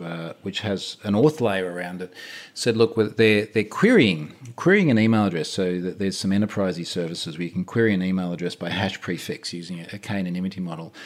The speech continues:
And they said, "When we're querying this, very occasionally,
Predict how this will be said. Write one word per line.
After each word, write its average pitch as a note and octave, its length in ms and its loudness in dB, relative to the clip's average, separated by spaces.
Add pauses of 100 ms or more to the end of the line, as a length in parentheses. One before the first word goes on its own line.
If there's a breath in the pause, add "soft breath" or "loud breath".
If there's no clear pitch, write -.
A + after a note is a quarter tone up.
(400 loud breath)
And G#2+ 180 -4
they G#2+ 120 -4
said, G#2 280 2
"When C#3+ 200 2
we're F3+ 140 4
querying C3 560 2
this, E2+ 320 -6
very C3 640 4
occasionally, G#2+ 920 0